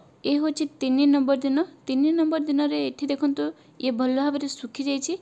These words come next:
ଭିତର ପଟରେ ମଧ୍ୟ ଦେଖନ୍ତୁ ଇଏ ଭଲ ଭାବରେ ଶୁଖିଯାଇଛି। ଏବେ ତ ଖରା ସିଜନ୍ ଚାଲିଛି, ବହୁତ ଶୀଘ୍ର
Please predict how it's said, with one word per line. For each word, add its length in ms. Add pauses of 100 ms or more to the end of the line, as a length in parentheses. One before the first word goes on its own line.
(220)
ଭିତର 400
ପଟରେ 340
ମଧ୍ୟ 240
ଦେଖନ୍ତୁ 380
ଇଏ 120
ଭଲ 240
ଭାବରେ 280
ଶୁଖିଯାଇଛି। 600 (240)
ଏବେ 160
ତ 140
ଖରା 300
ସିଜନ୍ 320
ଚାଲିଛି, 400 (460)
ବହୁତ 240
ଶୀଘ୍ର 360